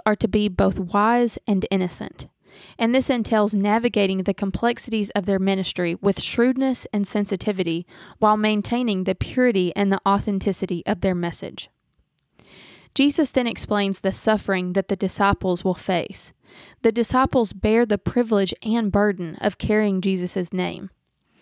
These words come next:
While this honor aligns them with Jesus, it also exposes them to the hatred that is directed at him.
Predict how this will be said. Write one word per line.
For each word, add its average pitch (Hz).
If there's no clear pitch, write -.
While 240
this 240
honor 247
aligns 214
them 196
with 190
Jesus, 214
it 214
also 220
exposes 202
them 180
to -
the 180
hatred 185
that 202
is 190
directed 185
at 196
him. -